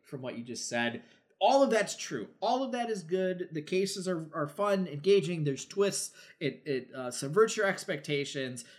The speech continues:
And it seems to match the Ace Attorney feel, um, that apparently the music for the soundtrack was the same composer and, and what you've already stated.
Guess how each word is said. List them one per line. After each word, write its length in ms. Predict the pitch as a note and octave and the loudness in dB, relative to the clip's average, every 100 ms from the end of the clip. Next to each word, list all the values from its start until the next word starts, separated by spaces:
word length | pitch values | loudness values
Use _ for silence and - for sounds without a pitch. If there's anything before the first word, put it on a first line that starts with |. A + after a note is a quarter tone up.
| _ - | _ -10
And 580 | F3 E3 D3+ C#3 C#3+ D3 - | -6 0 0 0 -2 -4 -2
it 160 | F#3 D3+ | -2 -2
seems 540 | - G3 G3 G3+ G3 | -2 0 0 0 -2
to 300 | - - F#3 | -6 -4 -2
match 720 | E3 D3 D3+ D3+ D3 D3 - D#3 | 0 2 2 4 2 -2 -8 -4
the 320 | C#3+ C#3+ D3 | -2 -2 -2
Ace 360 | D3+ C#3+ - - | -2 0 -2 -10
Attorney 920 | - - - D#3+ C#3+ C#3 C3+ B2+ A#2+ - - _ - _ - | -12 -14 -12 -6 -6 -4 -4 -6 -6 -14 -20 _ -20 _ -4
feel, 760 | F3+ E3+ D3+ B2 A#2 A2 G#2+ _ _ - | 2 6 6 6 0 -4 -10 _ _ -2
um, 360 | C3+ B2+ C3 - C#3+ | 2 2 0 -10 -6
that 300 | C3 B2 A#2+ | -2 -2 -4
apparently 440 | D3 D3 D3 D3 C#3+ | -4 0 2 2 0
the 220 | B2+ A#2 | -2 -6
music 600 | A#2 C3 D#3+ D#3 E3 - - | -2 0 0 0 -6 -10 -14
for 160 | E3 | -10
the 60 | C3+ | -8
soundtrack 600 | - D#3+ D#3+ F3 E3+ D#3+ | -2 -2 -2 -2 -2 -2
was 160 | D3 C3 | -6 -6
the 60 | |
same 280 | - D3 B2+ | -4 -4 -4
composer 680 | B2+ - G#3+ G#3+ F3+ G3 E3 | -4 2 6 6 6 2 2
and, 200 | C3+ C3+ | 0 -2
and 140 | C3+ | -6
what 140 | C#3 C#3 | -6 -6
you've 120 | C#3 | -2
already 280 | C3 B2 A#2+ | -2 -2 -6
stated. 560 | - A3 G#3+ C#3 A#2 | -2 0 2 0 -2